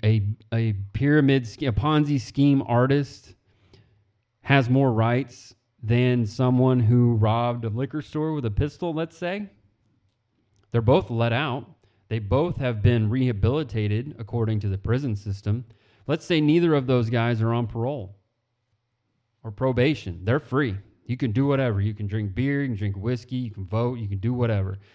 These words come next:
You can drive a car, you can get a license, you can get a job, you can do all the things, right? Well, why is it you're not allowed to defend yourself?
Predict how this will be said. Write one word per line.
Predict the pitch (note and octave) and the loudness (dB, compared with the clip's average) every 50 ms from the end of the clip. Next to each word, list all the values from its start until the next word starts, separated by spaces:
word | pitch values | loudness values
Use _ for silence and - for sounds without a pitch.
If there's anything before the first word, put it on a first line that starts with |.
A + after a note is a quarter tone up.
| _ _ _ _ - | _ _ _ _ -10
You | A2 A2+ G#2+ | -10 -8 -8
can | - - A2 G#2+ G#2 G2 G2 | -4 -4 -2 0 2 0 2
drive | G2+ G#2 G2 G2 F#2 | 2 2 0 0 -2
a | G2 | -4
car, | - - C3+ D3 D3+ D#3 D#3+ | -8 -6 -2 0 0 0 0
you | D3+ A#2+ | -2 -2
can | G#2+ G#2 G2+ | -2 -2 -2
get | A2 G2 | -2 -2
a | F#2+ | -4
license, | F#2 G#2 A#2 B2+ C#3+ D3 C#3+ - D#3+ D#3 D3 D3 D3 C#3+ C#3 - _ _ _ _ _ _ _ _ _ - | -4 -4 -2 -2 -2 -4 -6 -6 -8 -6 -6 -4 -6 -6 -8 -12 _ _ _ _ _ _ _ _ _ -10
you | G#2+ G2+ | -10 -6
can | G#2+ A2 G2+ | -6 -4 -4
get | G#2 F2+ | -4 -6
a | F2+ | -6
job, | F2+ F#2+ A#2 B2 C3+ C#3+ C#3+ C#3+ D3 C#3+ C3+ B2+ | -4 -4 -2 -2 0 -2 -2 -2 -4 -4 -6 -8
you | A#2 A2+ | -10 -10
can | G#2 A#2 G#2+ | -8 -8 -8
do | G2 A2 G#2 G#2 | -6 -4 -4 -4
all | A2 A#2+ C3+ C#3+ C#3+ D3 | -4 -4 -6 -6 -6 -8
the | C3+ C#3+ B2+ | -8 -10 -14
things, | - - C3 A2+ G2 F2+ F#2+ F#2 - | -12 -8 -8 -6 -6 -8 -10 -10 -6
right? | G#2 G2+ A2 B2+ C#3+ - - - _ _ _ _ _ _ _ _ _ - _ _ _ _ _ _ _ _ _ _ _ _ _ _ _ _ _ _ _ _ _ _ _ _ _ _ - | -2 -2 -2 -2 -4 -6 -12 -20 _ _ _ _ _ _ _ _ _ -20 _ _ _ _ _ _ _ _ _ _ _ _ _ _ _ _ _ _ _ _ _ _ _ _ _ _ -14
Well, | C3 C3 B2+ | -12 -10 -6
why | C3 C#3 D3 E3 | -4 -4 -2 -2
is | E3+ E3 D3 | -2 -4 -4
it | D#3 C3+ B2+ | -6 -8 -6
you're | C#3 C#3 | -6 -6
not | C#3 C3+ C3+ C3 | -4 -4 -4 -4
allowed | B2+ B2 B2 B2+ B2+ A#2 G#2 | -4 -4 -4 -4 -6 -6 -8
to | A2+ | -10
defend | A2 G#2 G2 - A#2 B2+ D3 C3 | -12 -12 -10 -8 -8 -8 -6 -6
yourself? | G#2+ G2 G2 - F#2+ F#2 F#2+ G2 | -6 -6 -6 -6 -8 -6 -6 -10